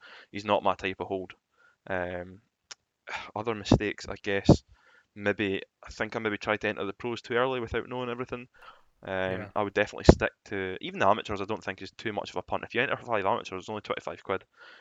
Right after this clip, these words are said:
Speaker 1: You might spend it on a coupon anyway at the weekend, so I think even entering a few of them and try and enter,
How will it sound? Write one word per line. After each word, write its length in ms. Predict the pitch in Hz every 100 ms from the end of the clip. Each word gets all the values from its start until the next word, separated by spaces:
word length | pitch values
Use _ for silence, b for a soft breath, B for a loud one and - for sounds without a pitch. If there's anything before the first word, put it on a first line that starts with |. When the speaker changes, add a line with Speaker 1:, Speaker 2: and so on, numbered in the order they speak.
| B
Speaker 1:
You 60 | 110
might 120 | 98
spend 260 | - 101 95
it 60 |
on 60 | 87
a 60 | -
coupon 300 | 104 - 92
anyway 240 | 98 101
at 60 | -
the 60 |
weekend, 360 | 110 - 117 123
so 320 | - 101 98 - B B -
I 40 |
think 340 | - 170 - - -
even 200 | 113 101
entering 300 | 98 101 90
a 40 |
few 240 | - 110 98
of 40 |
them 240 | 98 95
and 220 | 90 90 - -
try 220 | 120 113
and 80 | 107
enter, 240 | 104 -